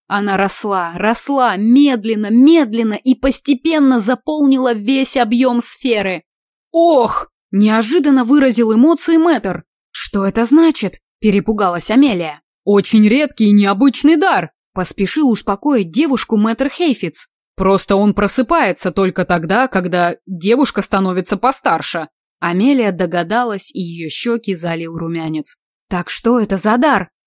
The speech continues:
«Молодой человек, подождите с сестричкой в коридоре», попросил директор, явно смущаясь. Брис хмыкнул, но увёл Илану в коридор. «Это дар плодовитости»,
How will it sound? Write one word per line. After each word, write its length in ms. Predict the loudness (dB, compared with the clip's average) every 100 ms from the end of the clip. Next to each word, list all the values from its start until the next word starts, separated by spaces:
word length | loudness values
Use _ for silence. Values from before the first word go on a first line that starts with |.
| _
«Молодой 400 | -2 2 2 2
человек, 540 | 0 0 0 -2 -10 -12 -4
подождите 520 | -2 0 0 -2 -2
с 60 |
сестричкой 640 | -2 -4 -2 -4 -2 -4 -4
в 60 |
коридоре», 580 | -2 -2 -2 -2 -2 -6 _ _ -8
попросил 520 | -4 -2 -2 -2 -2
директор, 520 | -2 -2 -2 -4 -8
явно 420 | -4 -4 0 0
смущаясь. 800 | 0 -2 -2 -4 -4 -6 -10 -16 _ _ -6
Брис 420 | 0 2 2 -2
хмыкнул, 640 | 0 2 2 0 -4 -4
но 180 | -4 -4
увёл 320 | -4 -2 0
Илану 320 | -2 -2 -4 -6
в 80 |
коридор. 500 | -8 -10 -10 -10 -10 -14 _ _ _
«Это 520 | 0 2 2 -2 -6 -8
дар 460 | -14 -2 0 0 -2
плодовитости», 1000 | -2 0 2 2 2 2 -2 -4 -8 -8